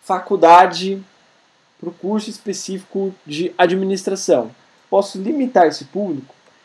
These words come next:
pra pessoas que têm interesse em administração. Vamos ver se tem algo relacionado a isso.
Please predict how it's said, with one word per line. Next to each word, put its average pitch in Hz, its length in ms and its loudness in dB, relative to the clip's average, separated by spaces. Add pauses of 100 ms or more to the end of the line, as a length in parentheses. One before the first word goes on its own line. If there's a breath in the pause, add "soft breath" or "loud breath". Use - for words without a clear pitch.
(220 soft breath)
pra 170 160 2
pessoas 180 380 -4
que - 100 -20
têm 185 160 -2
interesse 180 540 4
em 185 320 -6 (1200 soft breath)
administração. 165 880 -4
Vamos 135 140 -10
ver 135 100 -6
se 135 80 -16
tem 139 140 -8
algo 127 440 0
relacionado 127 680 -8
a - 20 -6
isso. 113 500 -12